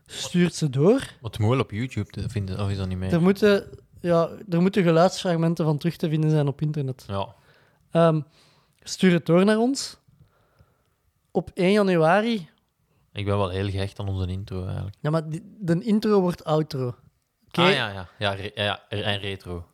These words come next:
Speaker 1: Ja.
Speaker 2: Een beetje.
Speaker 1: Eh, dus stuur het geluidsfragmenten door. Vanaf één januari, als een dedicated Instagram-pagina van de Jogclub online staat, gaan we polls houden. Hè, we gaan altijd twee fragmenten tegenover één zetten,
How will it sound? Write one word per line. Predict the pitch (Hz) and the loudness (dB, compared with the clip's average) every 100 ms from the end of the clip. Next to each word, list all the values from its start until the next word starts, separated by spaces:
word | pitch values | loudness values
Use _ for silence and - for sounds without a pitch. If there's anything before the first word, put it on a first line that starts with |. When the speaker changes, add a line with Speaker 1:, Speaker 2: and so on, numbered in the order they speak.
| _ _ _ | _ _ _
Speaker 1:
Ja. | - 165 - | -2 0 0
Speaker 2:
Een | 95 | -6
beetje. | 92 - 87 - _ _ _ | -16 -14 -18 -20 _ _ _
Speaker 1:
Eh, | - 165 160 | 2 2 2
dus | 165 196 - - - | 0 0 0 -10 -20
stuur | - - 180 | -12 -2 -2
het | - | 0
geluidsfragmenten | 147 175 - 226 220 202 165 | 2 2 2 0 2 0 0
door. | 143 196 214 _ _ - | 2 2 0 _ _ -4
Vanaf | 156 196 - | 2 2 2
één | 190 196 | 0 2
januari, | 214 185 156 180 220 196 | 2 2 2 2 0 -2
als | 175 160 | -2 -2
een | 156 143 - _ _ _ _ _ | -2 -4 -10 _ _ _ _ _
dedicated | - 160 170 175 180 185 190 185 170 | -14 -4 0 0 0 0 0 0 -4
Instagram-pagina | - 185 185 185 175 170 165 170 175 156 - | -2 -2 0 2 2 2 2 2 2 0 0
van | 160 | 0
de | 156 | 0
Jogclub | 139 180 - 208 | 0 -2 -2 -4
online | - 156 156 196 | 0 0 2 0
staat, | - 220 214 - _ _ _ _ _ | -2 -2 -2 -4 _ _ _ _ _
gaan | 170 170 | 0 4
we | 165 | 4
polls | 151 185 208 - | 2 0 0 0
houden. | 190 220 240 247 202 | 2 2 2 -2 -2
Hè, | 202 202 | -2 0
we | 180 | 2
gaan | 170 | 2
altijd | 165 180 196 - - | 2 0 -2 -4 -6
twee | - 180 | 0 0
fragmenten | 190 160 160 185 202 165 | 0 0 0 0 -2 0
tegenover | 175 165 160 143 | 2 2 2 0
één | 160 185 | 0 0
zetten, | 208 214 226 | 0 0 -2